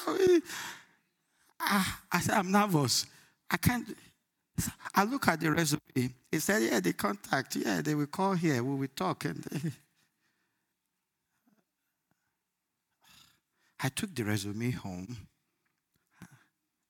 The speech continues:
I said, "I was looking at it, experience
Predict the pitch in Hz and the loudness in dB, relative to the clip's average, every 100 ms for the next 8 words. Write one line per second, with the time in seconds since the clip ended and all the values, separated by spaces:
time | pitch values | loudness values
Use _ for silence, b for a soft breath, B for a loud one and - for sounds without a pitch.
0 | _ _ _ _ - 113 - 160 143 123 | _ _ _ _ -8 -4 -2 0 0 0
1 | 117 104 - 147 - 139 101 - 110 - | 0 -2 0 0 0 0 -2 -2 -4 -2
2 | 101 - 151 127 101 92 - | -2 0 2 2 0 -4 -8